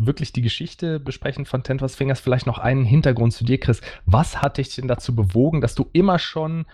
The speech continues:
wusstest, "Ich will Produkte machen. Ich möchte nicht", wie zum Beispiel bei Skillbyte, unser Geschäft ist die Beratung. Also wir gucken uns an, was haben Kunden für Probleme und unterstützen die dann in den Problemstellungen eben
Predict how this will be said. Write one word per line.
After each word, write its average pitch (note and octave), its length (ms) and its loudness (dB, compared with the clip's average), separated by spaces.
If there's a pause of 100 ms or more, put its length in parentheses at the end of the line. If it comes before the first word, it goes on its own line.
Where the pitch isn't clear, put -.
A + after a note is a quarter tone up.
(160)
wusstest, D#3 720 -2
"Ich - 160 -4
will D3+ 120 2
Produkte C3 520 0
machen. G2 320 2
Ich F2 140 -8
möchte C3+ 300 -2
nicht", B2+ 440 -8
wie A2+ 100 0
zum A2 120 0
Beispiel G#2 220 2
bei - 20 2
Skillbyte, D#3 460 2
unser A#2 220 -6
Geschäft A#2 300 -6
ist - 160 -12
die G2+ 60 0
Beratung. G#2 560 0
Also G2+ 180 -2
wir G2 80 -2
gucken B2 220 -4
uns F#2+ 100 -4
an, C#3 160 0
was - 180 -2
haben B2 160 -2
Kunden D3+ 320 2
für A#2 140 2
Probleme A2+ 560 6
und G#2+ 240 0
unterstützen G#2+ 540 -2
die C3+ 80 -2
dann B2+ 160 2
in B2 140 -2
den A2+ 160 0
Problemstellungen C3 840 0
eben G#2+ 400 -4